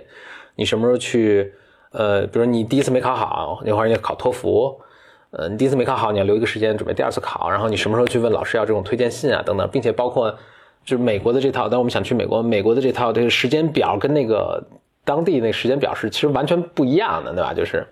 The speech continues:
你时间要规划好。就当生活不给你一个，就是没有一个默认的一个结构，或者就默认这个结构特别不适合你，你要自己去设定一个适合你的结构的时候，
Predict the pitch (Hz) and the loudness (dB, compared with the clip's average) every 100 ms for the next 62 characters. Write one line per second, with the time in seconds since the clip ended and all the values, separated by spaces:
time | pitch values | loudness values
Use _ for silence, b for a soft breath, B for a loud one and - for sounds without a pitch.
0 | _ _ - 98 117 117 110 113 117 101 | _ _ -2 0 2 2 2 0 0 -2
1 | - - B B B B B B B B | -6 -10 B B B B B B B B
2 | _ _ _ - 170 160 208 240 - 240 | _ _ _ -4 -4 -2 0 0 0 2
3 | 247 135 127 127 139 131 117 92 101 107 | 2 2 0 0 0 2 0 -4 0 2
4 | 95 135 117 135 196 135 160 226 190 131 | 2 0 0 2 2 4 4 4 4 4
5 | 175 156 104 - - 98 - - 85 82 | 2 0 -2 -6 -2 -2 0 -2 0 0
6 | 160 123 160 208 175 151 117 107 131 135 | 2 0 2 2 4 2 2 0 2 2
7 | 131 143 - - 101 92 92 117 - 113 | 0 0 0 -2 -4 -2 -2 -2 -2 -6
8 | - 131 - 143 139 117 110 - 107 127 | -2 -2 0 0 0 -2 -2 -2 -2 -2
9 | - - - - 117 104 107 95 | -4 -10 -6 -2 -2 -2 -4 -6